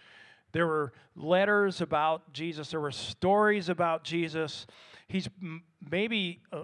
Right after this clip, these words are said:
a little O C D or something, but what he's saying is we need an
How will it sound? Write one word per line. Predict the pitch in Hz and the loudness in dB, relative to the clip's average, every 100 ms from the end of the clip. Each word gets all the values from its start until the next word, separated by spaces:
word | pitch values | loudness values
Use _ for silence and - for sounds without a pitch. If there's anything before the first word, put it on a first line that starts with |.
| - | -8
a | 151 | -6
little | 160 180 170 156 175 | 2 4 2 0 0
O | 190 | 2
C | 190 196 180 | 2 -4 -4
D | 170 185 196 | -2 -2 -2
or | 151 | -4
something, | - 196 190 196 180 | -2 0 0 -2 -4
but | - 160 156 - - - | 0 0 0 -10 -12 0
what | 175 175 | 2 4
he's | 208 196 | 0 -2
saying | - 220 214 196 | -4 -4 -2 -2
is | 170 160 139 - | -2 -4 -8 -14
we | 147 165 | -6 -4
need | 175 214 | -2 -2
an | 165 147 | -2 -4